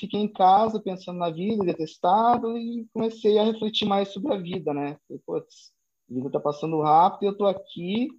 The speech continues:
E aí descobri que havia homem trans, homens trans. Falei, "Meu, o que que é isso, né?" Eu não sabia nada, não sabia de-, aí eu fui ver, fui ver alguma, alguns materiais e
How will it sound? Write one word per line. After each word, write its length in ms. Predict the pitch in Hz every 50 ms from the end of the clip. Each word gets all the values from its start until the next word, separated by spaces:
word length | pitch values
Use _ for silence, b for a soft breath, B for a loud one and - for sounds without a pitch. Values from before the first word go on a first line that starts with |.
| _ _ _ _ _ _ _ _ _ _ _ _ _ -
E 120 | - 151
aí 280 | 165 165 170 180 190 185
descobri 540 | - - - - 240 220 185 196 202 226 220
que 220 | 220 254 247 240 226
havia 520 | 220 220 202 180 180 202 214 214 214 208
homem 380 | 202 190 190 196 214 220 220 220 - -
trans, 460 | 147 135 147 151 - 156 127 127 -
homens 400 | 117 127 143 156 165 - - _
trans. 280 | - 120 123 131 135 123
Falei, 160 | - 139 156
"Meu, 80 | 165 156
o 40 | -
que 100 | - - _
que 100 | - 175
é 60 | 196
isso, 400 | 185 160 165 175 - - - 127
né?" 160 | - 123 120 123 _ _ _ _ _ -
Eu 80 | - 139
não 80 | 160 160
sabia 340 | - 185 170 156 175 202
nada, 420 | 226 220 208 170 151 180 165 139 135
não 140 | 131 131 131
sabia 800 | 127 - 143 135 120 123 143 175 208 214 202 185 160 139 127 117 - 117 147 - _ -
de-, 280 | - - - 151 151 - _ _ _ _ _ _ _ _ _ _ _ _ -
aí 80 | 427
eu 100 | 370 370
fui 180 | - 381 370 320
ver, 380 | 349 349 339 349 349 330 330 _ _ _ -
fui 140 | - 208 196
ver 120 | 185 202
alguma, 460 | 202 202 196 185 190 196 190 185 180 175
alguns 380 | 165 156 147 147 143 156 151
materiais 920 | 160 160 151 _ - 160 165 165 160 151 165 180 202 226 240 247 - _ _ -
e 360 | 202 208 214 240 269 269 -